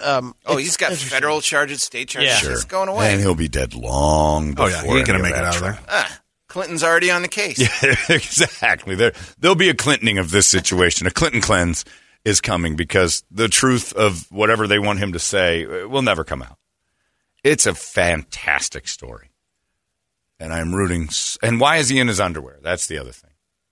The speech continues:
Speaker 3: Did he just take his clothes off 'cause that's what Paul was wearing? It's very strange.
Speaker 4: I like the twink
Speaker 1: Was
Speaker 4: version.
Speaker 1: he? I didn't see that.
Speaker 3: Yeah, they were both in their underwear.
Speaker 2: I didn't see that.
Speaker 3: Yeah.
Speaker 2: I understand Paul's in his underwear.
Speaker 3: Sure, he's
Speaker 2: Home.
Speaker 3: asleep. He's, it's middle of the night.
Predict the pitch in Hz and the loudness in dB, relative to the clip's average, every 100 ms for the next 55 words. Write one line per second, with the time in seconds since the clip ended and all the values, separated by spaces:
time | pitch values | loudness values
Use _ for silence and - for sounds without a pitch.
0 | _ 92 101 104 87 80 _ _ - 113 | _ -4 -2 -2 -4 -12 _ _ -4 -2
1 | 101 - 107 104 110 107 95 92 98 95 | -2 0 0 2 2 0 -2 -2 -2 -6
2 | - 98 113 113 113 120 117 123 _ _ | -2 0 0 -2 0 2 2 0 _ _
3 | _ _ _ - 175 147 226 202 156 - | _ _ _ -2 0 4 6 6 4 2
4 | 107 87 64 131 139 - - 95 135 170 | 2 0 0 0 0 -2 -4 -2 0 2
5 | 185 214 208 190 185 156 139 175 175 151 | 4 4 4 4 2 0 -4 -2 0 2
6 | 139 123 92 127 113 139 107 107 104 98 | 4 4 4 2 4 4 4 2 2 0
7 | 73 64 - _ _ _ _ - 151 156 | -4 -10 -18 _ _ _ _ -8 -4 -2
8 | 117 - 123 107 92 101 92 67 _ _ | -4 -8 -4 -4 -4 -4 -4 -6 _ _
9 | _ _ _ _ _ _ _ 139 156 156 | _ _ _ _ _ _ _ -4 -2 -2
10 | - 151 131 117 156 123 90 95 107 135 | -2 -2 -2 0 0 -2 -10 -16 -12 -2
11 | 143 151 107 104 160 180 95 87 95 92 | 0 2 2 4 4 2 0 -4 -4 -4
12 | - 101 113 107 107 131 139 | -6 -4 -2 -2 -2 -2 -2